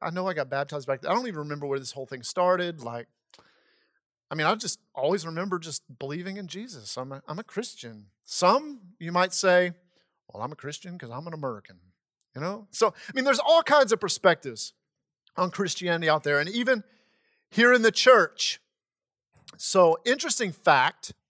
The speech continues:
did you know that the early Christians did not consider themselves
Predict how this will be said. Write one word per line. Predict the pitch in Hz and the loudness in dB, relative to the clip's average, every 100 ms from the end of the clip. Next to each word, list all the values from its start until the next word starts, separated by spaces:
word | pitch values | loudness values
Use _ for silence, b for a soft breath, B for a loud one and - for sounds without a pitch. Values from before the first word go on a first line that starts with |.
| _ b b b b - | _ b b b b -2
did | 220 170 | 0 0
you | 254 | -6
know | 262 185 196 | 4 6 6
that | 196 190 | 4 -2
the | 180 180 | -2 0
early | 175 190 196 | 2 2 -2
Christians | - 185 175 - 190 185 165 | -4 -4 -4 -4 -8 -8 -8
did | 170 151 | -6 0
not | 156 160 - | 4 4 2
consider | 170 - 175 160 | -6 -4 -4 -6
themselves | 160 - 170 156 156 143 - | -8 -2 4 4 4 -2 -10